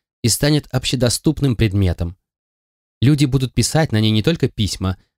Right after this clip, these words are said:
но и доверять ей сокровенные мысли, а там, кто знает, глядишь, появятся на нашем острове литературные баяны,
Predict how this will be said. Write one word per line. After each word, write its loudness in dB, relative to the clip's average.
но 4
и 4
доверять 2
ей -2
сокровенные 0
мысли, -2
а 0
там, 2
кто -2
знает, -2
глядишь, 0
появятся 2
на 2
нашем 0
острове 0
литературные 2
баяны, 0